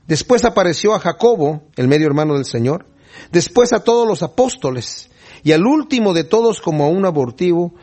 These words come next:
me apareció a mí". En el versículo treinta y seis nos dice,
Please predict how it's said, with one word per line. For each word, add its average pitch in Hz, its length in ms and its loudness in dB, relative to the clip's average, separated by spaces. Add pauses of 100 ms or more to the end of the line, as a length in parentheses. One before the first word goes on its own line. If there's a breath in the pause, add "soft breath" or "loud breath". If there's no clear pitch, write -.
(140 soft breath)
me 120 140 -2
apareció 117 800 -4
a 113 100 -4
mí". 92 300 -8 (300)
En 147 120 4
el 151 120 4
versículo 202 800 0
treinta 147 360 0
y 139 60 0
seis - 600 -2
nos 147 220 0
dice, 180 460 -2